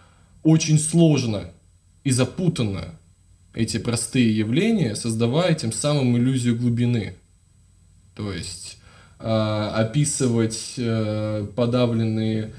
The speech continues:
внутриличностные конфликты очень сложными конструкциями, дополнять это клиническими случаями и так далее. Поэтому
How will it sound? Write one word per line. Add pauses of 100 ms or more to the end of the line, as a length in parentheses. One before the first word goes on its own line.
(240)
внутриличностные
конфликты
очень
сложными
конструкциями,
дополнять
это
клиническими
случаями
и
так
далее.
Поэтому